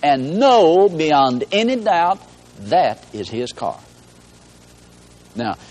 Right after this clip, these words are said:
that's what we need to realize when we're talking about words, how powerful they are. They transmit. They transmit fear. They transmit faith. I think we've said this, but I'm gonna say it again. I wanna hear it myself anyway.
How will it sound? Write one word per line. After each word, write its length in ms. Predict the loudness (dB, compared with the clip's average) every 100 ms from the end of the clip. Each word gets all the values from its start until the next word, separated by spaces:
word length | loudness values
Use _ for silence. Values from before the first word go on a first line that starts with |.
| -16 -2
that's 220 | 0 2
what 160 | 2
we 100 | 2
need 200 | -2 -4
to 60 | -2
realize 480 | -2 0 0 0 -2
when 100 | -6
we're 120 | -4
talking 220 | -2 -2
about 220 | 0 -2
words, 340 | 0 -2 -2 -4
how 200 | -4 -4
powerful 500 | -6 -4 -4 -6 -12
they 140 | -12
are. 200 | -14 -16 -20 -20 -10 -2
They 100 | -2
transmit. 720 | 0 0 0 -4 -8 -10 -14 _ _ _ _ _ -8 0
They 120 | 0
transmit 520 | 2 0 0 -4 -6
fear. 480 | 0 4 6 4 0 -8 -16 -6
They 140 | -4
transmit 560 | -2 -2 -2 -4 -6 -4
faith. 480 | 0 0 0 -10 -20 -20 -20 -20 -20 -4
I 120 | 0 2
think 240 | 0 -4
we've 180 | -4 -2
said 300 | 0 0 0
this, 180 | -2 -2
but 160 | -4
I'm 100 | -2
gonna 140 | -2 0
say 220 | 2 2
it 60 |
again. 400 | 0 -4 -6 -8
I 120 | -4 -4
wanna 160 | -2
hear 160 | -2 -4
it 80 | -4
myself 420 | -2 -2 -2 -6
anyway. 300 | -10 -10